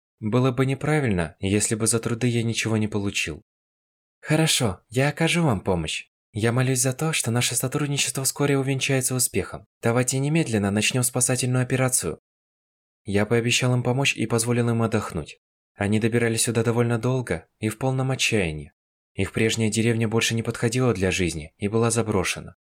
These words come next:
а новая, которую они начали строить, была потеряна. Все выжившие после нападения пришли сюда. Они заранее попрощались с жизнью, опасаясь, что тоже станут жертвами работорговцев. В поисковый отряд с собой я не могу взять много народа,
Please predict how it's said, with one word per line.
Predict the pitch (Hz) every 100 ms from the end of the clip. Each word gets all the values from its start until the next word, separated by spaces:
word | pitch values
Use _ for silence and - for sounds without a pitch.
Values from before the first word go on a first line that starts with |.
| -
а | 92
новая, | 98 123 120 85 76
которую | - - 104 104
они | 104
начали | 104 101 104
строить, | 104 - 87 82
была | 87 101 107
потеряна. | 110 - 113 98 73 - _ _ _ -
Все | - 117
выжившие | 110 120 123 - 92
после | 82 95 -
нападения | 104 101 104 113 110
пришли | 107 101 - 101
сюда. | - 82 76 - _ _ _ _
Они | - 110 113
заранее | 120 120 117 117
попрощались | 110 117 113 123 113
с | 104
жизнью, | 110 117 95 80
опасаясь, | - 110 101 110 107 -
что | - 110
тоже | - 120 104
станут | - 95 87
жертвами | 101 92 92 92
работорговцев. | 95 90 92 95 - 95 - - _ _ _ _ _ _ _ _
В | -
поисковый | 104 101 - 110 110
отряд | 113 113
с |
собой | - 110 123
я | 120 120
не | 120
могу | 127 139
взять | 131 92 95
много | 92 92
народа, | 98 98 90 78